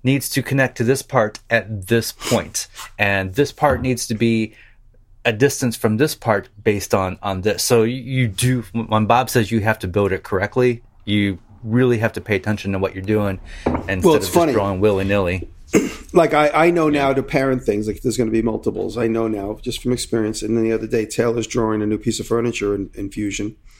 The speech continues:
Speaker 2: And she's like, "How can I adjust this?" And so I sit down, I'm like, "Oh, wait, you drew five individual bodies. Like, you gotta delete these, make one, and make them the same."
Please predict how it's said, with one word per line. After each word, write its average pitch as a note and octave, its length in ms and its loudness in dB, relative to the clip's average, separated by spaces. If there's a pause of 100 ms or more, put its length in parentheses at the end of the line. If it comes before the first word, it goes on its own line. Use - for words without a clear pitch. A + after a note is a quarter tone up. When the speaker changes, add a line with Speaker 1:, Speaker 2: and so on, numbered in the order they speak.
(240)
Speaker 2:
And G#2+ 340 -2 (380)
she's C3+ 180 0
like, C3 120 0
"How D3+ 160 0
can D3 140 0
I B2 80 0
adjust A#2 340 -4
this?" B2 240 -2
And A2 100 -6
so G#2+ 80 -2
I A2+ 40 -4
sit - 220 -4
down, G#2+ 180 -2
I'm G#2 100 -4
like, G2 320 -6
"Oh, C3+ 80 0
wait, C3+ 220 0
you A#2 120 -2
drew A2+ 480 -2 (1040)
five A#2 380 -2
individual A2+ 480 -2
bodies. G2+ 480 -6
Like, G#2+ 200 -6 (200)
you A#2+ 80 -8
gotta A2 320 -2 (140)
delete A#2+ 340 -4
these, A2 180 -6
make A2+ 220 -2
one, A2+ 240 -2
and G#2+ 120 -4
make G#2 200 -8
them A2 100 -12
the - 60 -16
same." A#2+ 340 -6